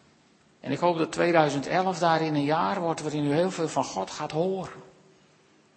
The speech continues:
En weet je, dat is ook veilig, want in vers vijf zegt Jezus: "En iemand anders volgen ze niet." Met andere woorden, ze mislukken niet, ze maken geen verkeerde keuzes, iemand anders volgen ze gewoon niet.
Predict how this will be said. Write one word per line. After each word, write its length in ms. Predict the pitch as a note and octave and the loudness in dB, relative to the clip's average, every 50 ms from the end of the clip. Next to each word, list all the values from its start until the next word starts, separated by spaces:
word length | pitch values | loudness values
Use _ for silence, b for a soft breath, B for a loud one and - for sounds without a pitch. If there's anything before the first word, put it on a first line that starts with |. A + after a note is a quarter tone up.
| _ _ - _ _ _ _ _ _ _ _ _ _ _ _ _ _ _ _ _ | _ _ -20 _ _ _ _ _ _ _ _ _ _ _ _ _ _ _ _ _
En 120 | _ - D3 | _ 2 4
weet 160 | F3 F#3 F#3 | 4 4 4
je, 80 | G3+ | 2
dat 140 | - F#3+ F#3+ | 2 2 0
is 140 | F3+ E3+ F#3+ | 0 2 2
ook 120 | F#3 F#3 | 2 2
veilig, 600 | - - - G#3 G#3 A3 B3 B3 F#3+ A#2+ - - - | 2 2 4 4 4 4 2 2 2 0 0 0 0
want 180 | B2 D3 D#3 | 0 0 0
in 100 | E3+ F3+ | 0 -4
vers 240 | E3 E3+ D3 C3+ - | -4 -2 -2 -2 0
vijf 340 | - - F#3+ G3 G#3+ A3 G#3 | 2 2 2 2 2 2 0
zegt 200 | - G3 F#3 - | 0 -2 -2 0
Jezus: 240 | - F#3+ F#3 F3 F#3 | 0 2 2 2 2
"En 100 | F3+ F#3+ | 2 2
iemand 220 | G#3+ A#3 G#3+ G#3 | 0 0 0 2
anders 340 | G#3+ A3+ B3+ D#4+ E4+ G#3+ - | 4 4 4 4 2 0 -2
volgen 380 | - G3+ G#3 G3+ G3+ F3 F3 E3+ | 2 4 4 4 4 2 0 0
ze 120 | D#3 F#3 | 0 0
niet." 280 | G3 A#3 B3 A3+ - D#3+ | 0 0 -4 -6 -6 -8
Met 120 | E3+ E3+ | -2 2
andere 280 | F#3 F#3 F#3+ F#3+ F#3+ F#3 | 4 4 4 2 0 2
woorden, 360 | G3 G#3+ A3 G#3+ G#3+ G3+ - - | 4 2 2 2 0 -4 -8 -10
ze 200 | - - - F#3 | -8 -8 -6 -4
mislukken 420 | F#3 F3+ E3+ F#3+ G#3 G#3+ G#3+ G#3 | -6 -4 -2 0 -2 0 -2 -4
niet, 220 | G3+ G#3+ G#3+ - | -6 -6 -6 -6
ze 100 | - - | -8 0
maken 280 | F#3 F#3 F#3 F3+ F3+ F3 | 2 2 2 2 0 0
geen 220 | - A3 A#3+ A#3 | -2 0 0 0
verkeerde 340 | A3 A#3 - A#3 A3+ G#3+ G#3 | -4 -4 -4 0 0 0 0
keuzes, 420 | G#3 G#3 G#3 G3+ G3 F#3 G#3 G3 F#3+ | 0 -2 0 0 -2 -2 -4 -6 -6
iemand 260 | F#3+ G3+ G3 G3 F#3+ | -6 -6 -6 0 2
anders 300 | G3+ G#3 A3 A3 G#3+ - | 2 2 2 0 -4 -4
volgen 400 | - - A#3+ B3 B3 A#3 A3 G#3+ | 0 2 2 2 2 2 0 -2
ze 100 | - G3+ | -2 -4
gewoon 340 | - - E3 D#3 D3+ D3 D3 | -4 -2 2 4 4 4 4
niet. 260 | F3 G#3 G#3 - | 2 -2 -4 -8